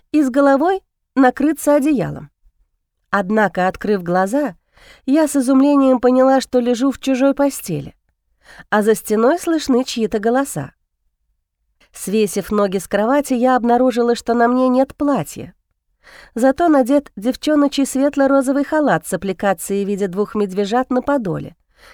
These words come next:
который оканчивался чуть выше колена. Потуже завязав пояс, я вскочила на ноги и осмотрелась. Комната была совсем небольшой, но уютной и очень светлой. Большую ее часть занимала кровать.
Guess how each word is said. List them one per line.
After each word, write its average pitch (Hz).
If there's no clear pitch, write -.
который 196
оканчивался 214
чуть -
выше 240
колена. 240
Потуже 208
завязав 185
пояс, 294
я 302
вскочила 226
на 247
ноги 277
и 269
осмотрелась. 254
Комната 311
была 277
совсем 294
небольшой, 311
но 214
уютной 185
и 208
очень 247
светлой. 147
Большую 202
ее 208
часть 294
занимала 262
кровать. 285